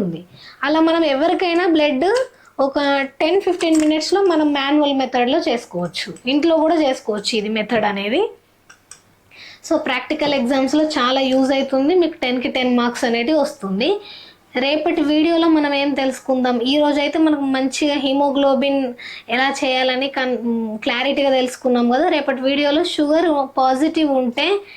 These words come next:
వాళ్ళ యూరిన్ ఎలా కలర్ చేంజ్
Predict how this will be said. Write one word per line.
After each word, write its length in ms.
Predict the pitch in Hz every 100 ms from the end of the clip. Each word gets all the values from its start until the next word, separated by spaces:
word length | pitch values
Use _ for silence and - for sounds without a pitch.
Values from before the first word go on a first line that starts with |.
| - - _ _ _ _ 254
వాళ్ళ 320 | 254 277 285 285 262 240 247
యూరిన్ 360 | 294 330 320 302 _ - 254
ఎలా 180 | 269 294 311 285 - _ _ _ _
కలర్ 240 | 254 262 269 277
చేంజ్ 260 | 254 247